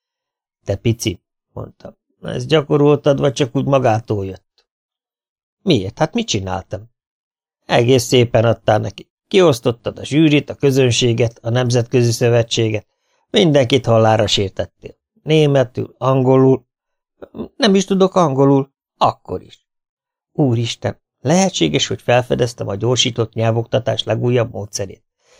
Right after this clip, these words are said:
Elég egy óriási csalódás, és az ember már is folyékonyan káromkodik az összes élő és holt nyelveken. Valamit mégsem értettem. „Willy”, mondtam, „ha én ilyen hülye módon viselkedtem,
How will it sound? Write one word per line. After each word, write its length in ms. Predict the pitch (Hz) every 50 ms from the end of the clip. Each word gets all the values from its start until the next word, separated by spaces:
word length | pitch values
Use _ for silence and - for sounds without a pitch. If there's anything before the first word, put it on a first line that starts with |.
| _ _ -
Elég 360 | 160 185 190 196 196 156 117
egy 120 | 113 107 -
óriási 480 | 151 160 156 160 160 135 110 - 123 117
csalódás, 520 | - 143 143 147 143 143 135 135 117 -
és 160 | 117 107 -
az 120 | 101 101 120
ember 300 | 135 135 127 120 110 101
már 220 | 98 117 131 131
is 120 | 123 110
folyékonyan 640 | - - 117 117 135 135 123 - 110 104 113 101 98
káromkodik 580 | - 107 110 117 120 113 107 - 117 113 110
az 140 | 110 101 104
összes 320 | 120 123 117 - 123 - -
élő 400 | 107 113 117 117 117 120 120 117
és 140 | 113 -
holt 320 | - - 104 107 123 120 -
nyelveken. 540 | 98 98 98 98 110 110 101 - - - _ _ _ _ _ _ _ _ _ _ _ _ _ _ _ _ _ _ _ _ _ _ _ _ -
Valamit 420 | - 214 190 180 170 185 185 -
mégsem 380 | - 104 92 - - - 98 95
értettem. 600 | 92 92 - 95 92 - _ - 104 95 - _ _ _ _ _ _ _ _ _ _ _ _ _ _ _ _ _ _
„Willy”, 540 | _ - 101 131 208 247 220 139 - _ _ _ _ _ _ _ _ _
mondtam, 480 | _ - 98 98 104 _ - - - _ _ _ _ _ _ _ _ _ _
„ha 120 | - -
én 340 | - - - 156 151 131 -
ilyen 320 | - 135 143 147 135 123
hülye 200 | 131 156 147 131
módon 360 | 131 123 120 123 120 131 120
viselkedtem, 720 | 120 127 123 - - 127 127 - 143 123 - - - -